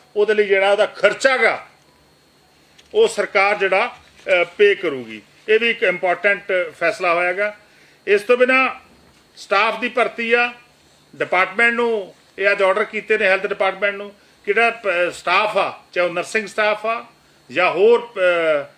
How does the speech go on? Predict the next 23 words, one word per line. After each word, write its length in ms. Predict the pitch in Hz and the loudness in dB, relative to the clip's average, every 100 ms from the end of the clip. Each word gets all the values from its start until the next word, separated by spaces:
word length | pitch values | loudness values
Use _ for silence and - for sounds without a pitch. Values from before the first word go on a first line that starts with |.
| _ _ | _ _
ਪੈਰਾਮੈਡੀਕਲ 540 | 185 208 214 220 214 214 | 0 2 2 2 2 0
ਸਟਾਫ 420 | - 196 202 208 | 0 0 0 -2
ਆ, 240 | 233 226 - _ _ 190 | -4 -4 -16 _ _ -4
ਉਹਦੀ 200 | 202 220 | -2 -2
ਕੰਪਲੀਟ 720 | - 208 214 214 247 262 - | -2 -2 0 2 4 2 -2
ਜਿਹੜੀ 340 | 185 196 196 | 0 0 2
ਆ 340 | 190 165 139 - _ _ _ _ | 0 0 -2 -8 _ _ _ _
ਪ੍ਰਪੋਜ਼ਲ 640 | 185 160 202 208 214 226 135 - _ _ _ _ _ _ _ 127 | -4 -2 2 2 4 0 -2 -14 _ _ _ _ _ _ _ -4
within 320 | 175 220 226 | 0 2 0
week 480 | 190 123 113 190 240 | -6 -12 -4 -2 0
ਲੈ 140 | 208 202 | 0 0
ਕੇ 180 | 208 | 2
ਆਉਣ, 300 | 196 220 247 226 - _ _ _ - | 2 2 0 -6 -18 _ _ _ -6
ਕਿ 100 | 202 | -4
ਕਿਹੜੇ 280 | 226 247 | 0 0
ਕਿਹੜੇ 580 | 254 240 233 233 226 208 | 2 2 2 2 0 -2
ਹਸਪੀਟਲ 600 | - 170 180 - 208 220 | -6 -4 -4 -4 -4 -2
ਦੇ 100 | 208 | 0
ਅੰਦਰ 380 | 208 208 220 220 - _ | -2 0 -2 -4 -8 _
ਕਿੱਥੇ 240 | - 185 208 | -8 -4 -2
ਕਿੱਥੇ 300 | 214 208 208 | -2 -2 -2
ਘਾਟ 260 | 208 180 180 | -2 -2 0
ਆ 240 | 196 190 | -2 -4